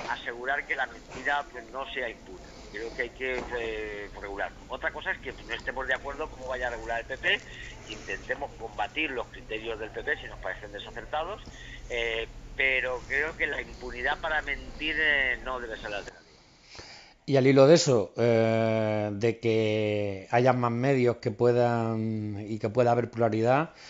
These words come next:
Speaker 2: recientemente la onu ha pedido a España que explique por qué se está excluyendo a los canales de comunicación vecinales y sociales del reparto de las licencias audiovisuales, una noticia que tú mismo has dado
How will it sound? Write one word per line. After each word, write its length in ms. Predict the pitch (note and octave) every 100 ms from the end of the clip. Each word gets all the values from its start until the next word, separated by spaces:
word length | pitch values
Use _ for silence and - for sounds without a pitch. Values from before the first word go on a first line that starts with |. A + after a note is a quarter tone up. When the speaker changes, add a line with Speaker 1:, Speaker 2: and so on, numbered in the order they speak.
| - -
Speaker 2:
recientemente 600 | B2 C#3+ C#3+ D3 D3 D#3
la 140 | C#3+
onu 180 | C#3+ D#3+
ha 80 | C#3
pedido 280 | B2+ B2+ A#2+
a 20 |
España 420 | - B2+ C3+ C#3+
que 160 | B2 G#2+
explique 480 | - B2 B2 D3
por 240 | C#3+ A2+ G2+
qué 240 | B2 C#3
se 160 | - A2+
está 200 | - B2+
excluyendo 760 | - B2 A#2 B2+ B2+ D3 D#3
a 80 | B2+
los 140 | A2+
canales 340 | - A2 B2 B2+
de 80 | A#2+
comunicación 800 | A#2+ A2+ A2 A2 - C3 C3 A2+
vecinales 540 | G#2+ G2 A2 B2+ A#2+
y 40 |
sociales 600 | A2+ A#2+ - B2+ C#3 D#3 - - - -
del 160 | A2+
reparto 500 | A2 G#2+ B2 - D3
de 120 | C#3+ C3+
las 160 | A#2+
licencias 500 | A2+ - A#2 G#2+ A2
audiovisuales, 560 | G#2+ A2 - A#2 D#3 C#3
una 140 | A#2+
noticia 480 | A#2 G#2 A2+ C3+ B2+
que 80 | A#2
tú 160 | A2+
mismo 420 | A2+ A2+ B2 C3+ - - - -
has 180 | C3 A2+
dado 720 | A#2 B2+ A#2 A#2 A2+ A2 G#2+